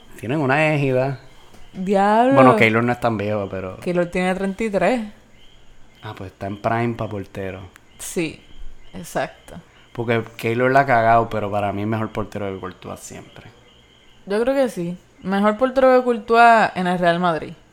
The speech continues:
Speaker 2: Porque
Speaker 1: Sí,
Speaker 2: Cour-
Speaker 1: porque Courtois es
Speaker 2: en Bélgica, por ejemplo,
Speaker 1: Exacto,
Speaker 2: en
Speaker 1: y en el Chelsea.
Speaker 2: Chelsea, la... o sea,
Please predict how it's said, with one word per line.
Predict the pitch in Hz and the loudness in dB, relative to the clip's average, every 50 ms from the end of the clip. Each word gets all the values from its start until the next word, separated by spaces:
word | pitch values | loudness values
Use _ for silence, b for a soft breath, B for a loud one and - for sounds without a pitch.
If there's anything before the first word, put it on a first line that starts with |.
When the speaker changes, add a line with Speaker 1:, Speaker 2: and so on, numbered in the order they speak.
| _ _ _ _ _ _ _ _ _ _ _ - | _ _ _ _ _ _ _ _ _ _ _ -8
Speaker 2:
Porque | - 180 180 147 | -2 0 0 2
Speaker 1:
Sí, | 147 | 2
Speaker 2:
Cour- | - - | 2 2
Speaker 1:
porque | 123 123 123 | 2 0 0
Courtois | 123 123 110 - - 117 110 110 110 117 117 117 120 117 | 0 -2 -2 -2 0 2 4 6 6 6 6 6 4 4
es | 113 | 2
Speaker 2:
en | 180 180 | 2 2
Bélgica, | 175 170 170 190 214 202 170 170 160 | 2 2 4 4 2 2 2 0 0
por | 160 151 151 | 0 -2 -2
ejemplo, | 165 175 175 185 185 - - 170 | -2 -2 -4 -4 -6 -6 -4 -2
Speaker 1:
Exacto, | 170 160 156 - 98 101 110 139 139 127 | 0 0 0 0 0 -2 -2 -4 -6 -6
Speaker 2:
en | 117 110 | -4 -2
Speaker 1:
y | 107 | -2
en | 104 | -4
el | 101 95 | -4 -6
Chelsea. | - 98 - 185 175 180 | -6 -2 0 0 2 2
Speaker 2:
Chelsea, | 160 127 107 170 165 165 | 0 -2 -2 -2 -2 -2
la... | 165 156 156 - - - | -2 -2 -4 -6 -10 -10
o | - 165 | -10 -8
sea, | 160 170 151 143 139 131 165 170 | -6 -4 -4 -4 -4 -4 -6 -10